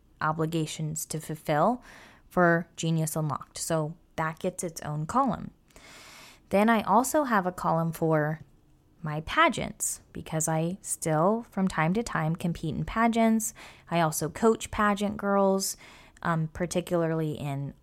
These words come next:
obviously, their mindset. And so I have a column, and at the top I put pageants.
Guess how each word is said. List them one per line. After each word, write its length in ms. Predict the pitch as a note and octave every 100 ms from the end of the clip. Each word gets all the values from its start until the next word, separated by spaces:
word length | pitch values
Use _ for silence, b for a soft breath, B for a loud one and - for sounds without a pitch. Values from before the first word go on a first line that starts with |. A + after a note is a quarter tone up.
| -
obviously, 500 | C#3+ D3 C#3+ - D3+
their 160 | C#3 C3
mindset. 680 | F3+ G#3+ G3 F#3+ G3 F#3 - B B B B
And 100 | F#3+
so 120 | F#3 F#3+
I 60 |
have 200 | G#3+ A3
a 40 | C4+
column, 520 | - E3 D#3+ E3+ F#3+
and 120 | -
at 180 | D3 -
the 60 |
top 360 | A#3 F3 D#3+ -
I 60 | D#3+
put 360 | - D3 -
pageants. 680 | - D#4 B3+ - - -